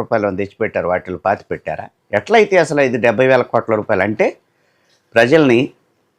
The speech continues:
పక్కదారి పట్టించటం, ప్రజల్ని ఏ రకంగా ఏమార్చటం, జగన్మోహన్ రెడ్డి ప్రయోజనాలు ఏ రకంగానైనా, జగన్మోహన్ రెడ్డి మాట్లాడాడు, మొదట ఆయన పత్రిక మాట్లాడింది, ప్రైవేటు మెడికల్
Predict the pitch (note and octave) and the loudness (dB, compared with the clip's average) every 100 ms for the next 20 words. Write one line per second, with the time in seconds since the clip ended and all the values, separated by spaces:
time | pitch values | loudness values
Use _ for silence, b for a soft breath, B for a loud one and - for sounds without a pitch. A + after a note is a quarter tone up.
0 | _ _ _ _ A2 - D#3 E3 D3 G#2+ | _ _ _ _ -6 2 4 4 2 -4
1 | - F2+ - E2+ - _ _ _ _ _ | -4 -12 -14 -20 -20 _ _ _ _ _
2 | _ _ _ _ _ _ - A#2 D3 G3+ | _ _ _ _ _ _ -2 2 4 6
3 | D3+ D3+ F#3+ F#3 F3+ F3+ F3+ C3+ C3 D#3+ | 6 6 4 2 2 4 4 4 0 0
4 | D3 D3 - C#3 - _ _ _ _ _ | -2 -8 -8 -10 -10 _ _ _ _ _
5 | _ _ _ _ A#2+ D#3+ F3+ F3 E3 D#3+ | _ _ _ _ 0 2 4 4 4 0
6 | C#3 - A#2 C#3+ D3+ D3+ D3 A#2+ C3 C3+ | -2 -2 0 0 2 2 2 2 0 0
7 | C3 B2+ B2 G#2+ - G#2+ A2 D3 D3+ C#3+ | -4 -4 -4 -6 -8 -6 -4 0 0 0
8 | C3+ C#3+ C#3 C3 A#2+ G#2 G2 A#2 C3+ C3+ | -2 0 -2 0 -4 -4 -4 -4 -2 -2
9 | G#2+ G#2+ - C3 A#2+ G2 - E2 - _ | -2 -6 -6 -8 -6 -6 -8 -16 -16 _
10 | _ _ - A2 C3+ C3+ C3 - b b | _ _ 2 6 6 4 0 -4 b b
11 | b G#2 B2 D3 | b -2 2 2